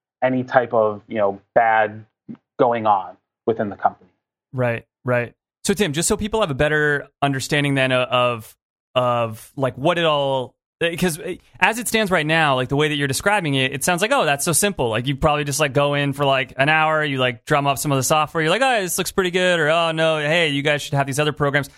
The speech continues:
Speaker 2: I'm sure it's not that simple. So why don't you take us through like what your job specifically is actually like? Like if you were to have to audit a company, what kind of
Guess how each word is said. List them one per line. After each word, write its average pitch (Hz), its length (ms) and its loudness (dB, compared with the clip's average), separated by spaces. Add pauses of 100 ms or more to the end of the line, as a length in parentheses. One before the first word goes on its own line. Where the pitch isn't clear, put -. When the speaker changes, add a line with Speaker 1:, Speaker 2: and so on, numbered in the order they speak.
(300)
Speaker 2:
I'm 139 120 2
sure 220 480 0
it's - 140 -6
not 175 160 2
that 143 180 -2
simple. 117 320 -4
So 139 360 0 (200)
why 170 140 2
don't 220 120 -2
you 196 60 -6
take 190 200 -2
us 175 140 -2
through 151 540 0 (140)
like 127 200 0 (300)
what 147 600 0
your 143 260 0
job 131 680 0
specifically 147 720 -2
is 127 140 -2
actually 127 280 -2
like? 117 200 -2
Like 113 140 -6
if 113 100 -6
you 139 160 -2
were 139 260 0
to 131 400 -4
have 131 280 0
to 151 140 -2
audit 139 220 0
a 131 40 -6
company, 113 640 -4
what 120 380 -4
kind 147 160 -2
of 123 180 -4